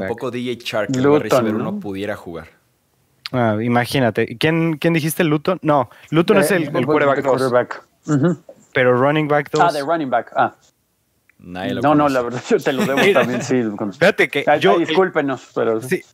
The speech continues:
Speaker 3: ah, el que yo conocía era este R-, Raquel, creo que
Speaker 1: Raquel
Speaker 3: se llama,
Speaker 1: Armstead,
Speaker 3: Ra-,
Speaker 1: que no
Speaker 3: Raquel
Speaker 1: terminó jugando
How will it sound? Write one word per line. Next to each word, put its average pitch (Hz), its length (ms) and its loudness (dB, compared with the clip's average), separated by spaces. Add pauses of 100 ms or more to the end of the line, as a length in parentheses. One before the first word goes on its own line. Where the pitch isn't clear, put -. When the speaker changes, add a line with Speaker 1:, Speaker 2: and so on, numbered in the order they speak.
(200)
Speaker 3:
ah, 156 160 -4
el 151 200 -2
que 165 100 0
yo 170 160 4
conocía 170 640 2
era 143 200 4
este 131 680 0 (260)
R-, 143 220 -6
Raquel, 139 960 0
creo 131 200 -2
que 117 80 -6
Speaker 1:
Raquel - 20 -2
Speaker 3:
se 117 40 0
llama, 123 240 -2
Speaker 1:
Armstead, 117 300 0
Speaker 3:
Ra-, - 80 -20
Speaker 1:
que 101 400 -2
no 104 120 -6
Speaker 3:
Raquel 147 180 2
Speaker 1:
terminó 117 180 0
jugando 156 140 4